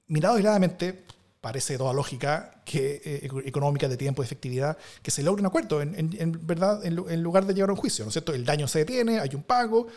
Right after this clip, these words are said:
y no se hace un, un gasto grande en un juicio que puede ser ins-, eh, de, de final con incertidumbre. O sea, uno no sabe que si un juicio lo va a ganar o perder. Y Hernán Vigi tiene buenos abogados, entonces sería un juicio caro. Eh, pero esto no existe aisladamente.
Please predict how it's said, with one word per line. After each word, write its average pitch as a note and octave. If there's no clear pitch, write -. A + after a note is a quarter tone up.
y F#3+
no F#3
se G#3+
hace G3
un, G3
un F3
gasto F3+
grande E3
en E3
un D#3
juicio E3+
que D#3
puede D3+
ser -
ins-, -
eh, C3+
de, C#3
de C#3
final D#3
con C#3+
incertidumbre. C#3
O G2+
sea, C3
uno B2+
no A#2+
sabe C#3+
que C3+
si -
un C3
juicio C#3
lo C3
va B2+
a B2+
ganar C3
o B2+
perder. D3+
Y B2
Hernán A#2+
Vigi A#2
tiene A2
buenos A#2
abogados, F#3
entonces -
sería C#3+
un C3+
juicio C3+
caro. -
Eh, C#3
pero F#3
esto G#3
no A3
existe -
aisladamente. G#3